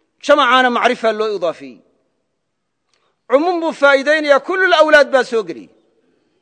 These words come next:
Awlaadda dhammaantood ayaa markaa soo geliyey.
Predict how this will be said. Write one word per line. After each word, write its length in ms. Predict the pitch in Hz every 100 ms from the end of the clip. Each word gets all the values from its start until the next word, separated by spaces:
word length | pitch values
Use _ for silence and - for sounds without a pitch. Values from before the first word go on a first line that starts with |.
| _ _ _ _ _ _ _ _ _ _ _ _ _ _ _ _ _ -
Awlaadda 400 | 147 175 190 196
dhammaantood 800 | 190 180 202 233 - 196 180 143 _ _ _ _ _ _ _ _ _ _ _ _ -
ayaa 200 | 196 190
markaa 260 | 170 165 147
soo 200 | - 117
geliyey. 280 | - _